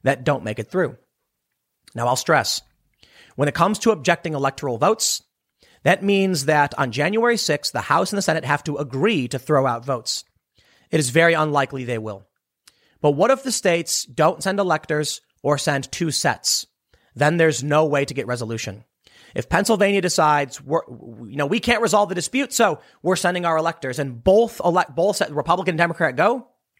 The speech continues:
they neutralize each other. No votes for Joe Biden.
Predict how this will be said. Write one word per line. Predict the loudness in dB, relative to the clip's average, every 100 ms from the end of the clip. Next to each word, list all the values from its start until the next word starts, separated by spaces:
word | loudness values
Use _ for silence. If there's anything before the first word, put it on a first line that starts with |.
| _
they | -4
neutralize | -2 0 0 0 -2
each | -4
other. | -4 -4 -10 _ _
No | -2 2
votes | 2 0
for | -4
Joe | -2 -2
Biden. | -4 -6